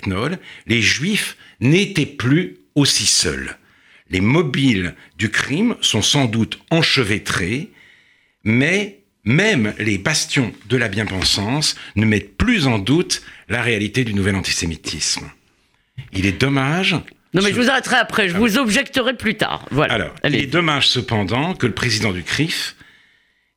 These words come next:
Speaker 1: ait fait savoir, vous l'avez dit, que les représentants du Front National et de la France Insoumise n'étaient pas les bienvenus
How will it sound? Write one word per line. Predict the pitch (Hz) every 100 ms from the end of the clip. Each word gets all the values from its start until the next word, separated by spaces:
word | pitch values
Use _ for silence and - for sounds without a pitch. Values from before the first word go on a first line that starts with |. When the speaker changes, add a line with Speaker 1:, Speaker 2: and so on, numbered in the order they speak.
| -
Speaker 1:
ait |
fait | 101 185
savoir, | - 120 85 92 98 190 180 - _
vous | - 104
l'avez | 92 80 78
dit, | 82 147 214 - - - _
que | -
les | 156 131 110
représentants | 104 135 131 127 123 - 110 104
du | 127
Front | - 123
National | 113 - 101 101 90 -
et | 135
de |
la | 127 104
France | 117 107
Insoumise | 92 101 90 104 160 156 - - -
n'étaient | 127 147 139
pas | - 123
les | 104
bienvenus | 95 127 113 120 117 85